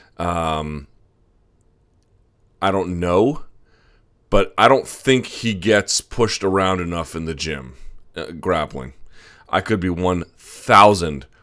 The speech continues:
percent wrong about that. I am not declaring that to be true. But it just looks like to me he hasn't faced enough adversity in f-, reasonably common scenarios for upper level grappling,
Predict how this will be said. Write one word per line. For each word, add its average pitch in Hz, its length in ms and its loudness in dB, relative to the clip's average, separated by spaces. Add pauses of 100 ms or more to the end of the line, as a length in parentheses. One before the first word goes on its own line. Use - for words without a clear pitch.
percent 90 380 -4
wrong 80 220 -4
about 73 260 -8
that. 73 200 -6
I 92 80 -4
am 92 100 -2
not 92 220 -4
declaring 95 800 0
that 78 280 -4
to 78 80 -10
be 78 180 -8
true. 69 540 -6 (600)
But 95 160 0
it 90 80 -2
just 113 280 -2
looks 117 300 0
like 110 220 4
to - 140 -6
me 98 260 0
he 107 260 -4
hasn't 101 420 2
faced - 480 -2
enough 85 440 -6
adversity 78 680 -6
in 78 180 -8
f-, - 460 -18
reasonably 98 800 -2
common 90 460 -2
scenarios 80 840 -4 (580)
for 87 540 0
upper 95 220 0
level 85 280 -2
grappling, 76 720 -8